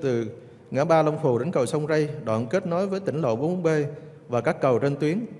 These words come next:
Đối với diện tích thu hồi đất của dự án là năm mươi tám phẩy sáu bảy hecta thành năm mươi tám hecta. Thứ hai là thu hồi đất bổ sung năm hai nghìn không trăm hai mươi bốn, chín phẩy bảy mươi sáu hecta để thực hiện dự án đường Long Sơn Cái Mép, trong đó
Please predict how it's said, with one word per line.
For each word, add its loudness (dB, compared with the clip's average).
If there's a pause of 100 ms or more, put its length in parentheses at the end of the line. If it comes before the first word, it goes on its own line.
(180)
Đối 4
với 4
diện 0
tích -2
thu 0
hồi 0
đất -2
của -2
dự -2
án 0
là 2
năm -2
mươi 0
tám 0
phẩy -2
sáu -2
bảy -2
hecta -2
thành -4
năm -4
mươi -4
tám -4
hecta. -2 (260)
Thứ 4
hai 6
là 6
thu 6
hồi 4
đất 2
bổ 2
sung 0 (220)
năm 0
hai 0
nghìn 2
không 0
trăm 0
hai 2
mươi -2
bốn, 2 (280)
chín 0
phẩy 0
bảy 0
mươi -2
sáu -2
hecta 0
để 2
thực -6
hiện -2
dự 0
án 0
đường 0
Long -2
Sơn 0
Cái 0
Mép, -2
trong 4
đó 2